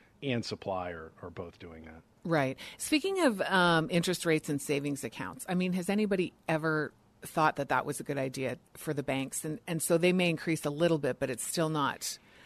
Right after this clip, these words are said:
Speaker 2: really worth it, is it, to put your money into a savings account?
Speaker 1: Well, everybody needs a little bit of money in quote-unquote emergency fund,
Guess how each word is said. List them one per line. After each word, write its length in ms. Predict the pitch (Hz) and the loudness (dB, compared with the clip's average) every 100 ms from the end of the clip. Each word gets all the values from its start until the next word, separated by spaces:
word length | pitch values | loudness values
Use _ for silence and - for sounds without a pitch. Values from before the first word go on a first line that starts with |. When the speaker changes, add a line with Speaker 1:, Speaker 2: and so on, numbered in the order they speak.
| - _ - | -20 _ -8
Speaker 2:
really 280 | 156 151 135 | -2 0 -2
worth 400 | 135 143 139 - | -2 -4 -4 -6
it, 280 | - - - | -6 -6 -6
is 180 | 151 147 | -6 -6
it, 160 | 196 - | -6 -6
to 260 | - - | -8 -8
put 260 | - 147 - | -6 -4 -2
your 80 | 151 | 0
money 260 | 139 135 | 0 0
into 460 | 131 139 - 143 123 - | -2 -4 -6 -6 -10 -10
a 80 | |
savings 420 | 139 139 139 143 - | -6 -6 -4 -6 -8
account? 360 | - 170 170 _ _ | -8 -8 -8 _ _
Speaker 1:
Well, 100 | - | -12
everybody 360 | 233 214 175 147 | -4 -2 0 0
needs 220 | 127 113 | 0 2
a 40 | 120 | 2
little 240 | 113 120 | 4 2
bit 120 | 110 | 2
of 80 | 101 | 0
money 280 | 101 98 95 | -2 -4 -4
in 200 | 90 90 - 98 | -6 -10 -16 -16
quote-unquote 600 | - 131 117 101 - 113 | -4 0 0 -2 -4 -4
emergency 540 | 92 95 101 101 - 92 | -4 -6 -6 -8 -12 -14
fund, 440 | - 87 82 85 | -14 -16 -16 -20